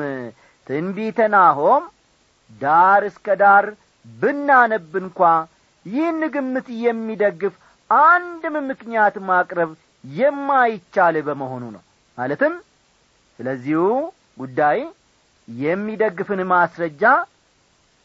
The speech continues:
ከመጀመሪያው ምዕራፍ እስከ መጨረሻው ምዕራፍ ብናነብ አንዳች መረጃ ልናገኝ አንችልም ማለት ነው። ናሆም ወደ ነነዌ አልሄደም።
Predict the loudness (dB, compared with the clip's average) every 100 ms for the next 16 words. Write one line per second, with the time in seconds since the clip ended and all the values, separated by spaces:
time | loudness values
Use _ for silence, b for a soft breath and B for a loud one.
0 | -12 -6 -4 -4 -2 -2 2 4 4 0
1 | -8 _ _ _ _ _ _ -6 0 2
2 | 2 0 _ -8 -4 -4 -4 -2 0 2
3 | 0 0 0 2 0 0 -6 -2 4 4
4 | 4 -2 -8 -2 -2 0 -2 -2 _ _
5 | _ _ _ _ _ _ _ _ _ -10
6 | -4 0 0 0 2 2 2 -4 -4 0
7 | 0 2 0 0 -4 -4 -4 -4 -8 -8
8 | -8 -10 -10 -10 -10 -8 -2 0 4 4
9 | 2 -4 -16 _ b b b b -2 2
10 | 2 2 -2 -6 -10 -16 _ _ _ _
11 | -14 -2 0 2 0 -2 -4 -6 -4 2
12 | 2 2 -6 -12 -14